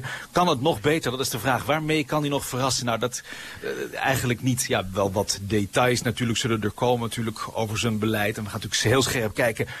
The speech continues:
waar ligt de nadruk en dergelijke. Maar dat we hier nu op dit moment te maken hebben met een razend ambitieuze president en dat hij er nog eens kracht bij gaat zetten,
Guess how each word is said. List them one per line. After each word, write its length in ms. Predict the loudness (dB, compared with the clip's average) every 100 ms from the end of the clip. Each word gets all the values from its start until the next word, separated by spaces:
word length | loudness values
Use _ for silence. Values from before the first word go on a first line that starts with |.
| -14 -10 2
waar 320 | 2 4 2
ligt 640 | 2 2 2 -4 -6 -10 -4
de 100 | -2
nadruk 560 | 2 2 2 2 2
en 100 | 2
dergelijke. 560 | 2 2 2 2 0 -2 -10 -6
Maar 180 | -2 0
dat 140 | 0 2
we 80 |
hier 140 | 2 4
nu 140 | 4 2
op 140 | 0
dit 120 | 0
moment 400 | 0 0 -2 -4
te 80 | 0
maken 240 | 2 2 2
hebben 220 | 2 2
met 100 | 2
een 60 | 2
razend 480 | 2 2 2 0
ambitieuze 760 | 0 0 0 0 2 4 2 -2
president 640 | -2 0 0 0 0 2
en 60 | 0
dat 100 | -2
hij 80 | -2
er 60 |
nog 120 | -2 -2
eens 120 | 0
kracht 240 | 0 2
bij 140 | 2 0
gaat 160 | 0
zetten, 220 | -2 -2